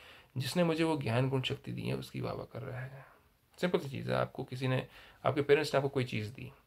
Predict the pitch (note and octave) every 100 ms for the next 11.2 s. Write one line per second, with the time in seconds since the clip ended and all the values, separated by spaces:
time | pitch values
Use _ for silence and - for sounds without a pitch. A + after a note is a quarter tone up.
0 | _ B2+ A#2 A2 A#2 - - - G#2+ -
1 | - - A2+ A#2 A#2 G#2+ A#2 G#2+ A2 A#2+
2 | A#2 G#2+ - A2+ A2+ - A#2+ G#2 G#2 -
3 | - - - - - C3 - - - -
4 | A#2+ A2 A2+ D3 C3+ B2+ B2+ C3 B2+ C3+
5 | C#3 B2+ A#2 A#2+ A2+ G#2 A#2 A#2 G#2 G#2+
6 | G#2+ G#2 A#2+ A#2 C3 - - - - -
7 | A#2 G#2+ G2+ A#2 A2 - B2 B2+ A#2+ A#2+
8 | - B2 A#2+ C3 B2 - A#2 A2+ A#2 B2+
9 | B2 - - A2 A#2 A#2+ A#2+ A#2 B2 A#2
10 | G#2+ G#2 G2 A#2+ A2+ G#2+ A#2 G#2+ - -
11 | -